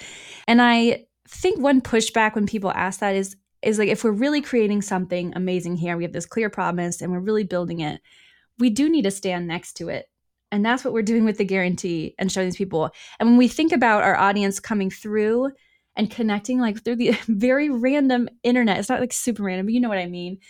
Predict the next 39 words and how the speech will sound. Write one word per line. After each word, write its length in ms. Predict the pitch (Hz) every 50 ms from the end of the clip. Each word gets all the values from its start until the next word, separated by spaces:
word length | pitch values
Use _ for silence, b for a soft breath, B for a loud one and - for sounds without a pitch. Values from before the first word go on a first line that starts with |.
| b b b
We're 80 | 226
not 140 | 233 226 -
able 180 | 208 240 220 214
to 60 | 214
see 240 | 196 - - 226 214
each 120 | 202 -
other 140 | 214 196 185
in 100 | 175 185
person. 600 | - - 214 208 202 - 202 190 190 190 196 196 _ _ _ _ _ _ _ _ _ _ _ _ -
We're 120 | 208 208
relying 540 | 196 202 196 190 185 175 180 190 196 202 196
on 140 | 180 180 185
certain 280 | - - 190 180 185
things 360 | 175 - 185 170 175 202 - -
to 120 | - 185
really 200 | 175 175 170 170
get 240 | 170 165 190 185 185
us 140 | 202 202 -
to 100 | - 180
this 160 | 180 180 -
point 380 | - - 190 185 190 - _ -
to 120 | - 190
buy. 540 | 170 160 180 165 170 180 185 220 285 320 320 320 _ _ _ _ _ _ _ _ _ -
Um, 440 | 196 185 180 175 - - - 196 - _ _ _ _ -
and 140 | 233 226 220
having 380 | - 247 240 240 247 240 233
that 300 | 226 202 185 147 - - - _ _
moment 720 | 208 208 208 202 196 190 185 170 170 175 175 - - - _ _ _ _ _ _ _ _ _ _
where 260 | _ 196 202 202 190 190
you 540 | 190 190 190 196 208 208 208 202 202 190 190 -
are 100 | 185 190
standing 680 | - - - - 190 185 190 196 196 202 202 202 202 196
by 200 | 180 175 175 180
your 220 | 175 175 - -
offer, 480 | - - 180 - - 240 285 311 330 320 320 _ _ _ _ _
it 180 | - 269 - -
is 380 | - 269 269 262 262 247 247 -
really 320 | 214 214 226 214 196 196
powerful. 600 | 196 - - 175 165 175 165 - - - - -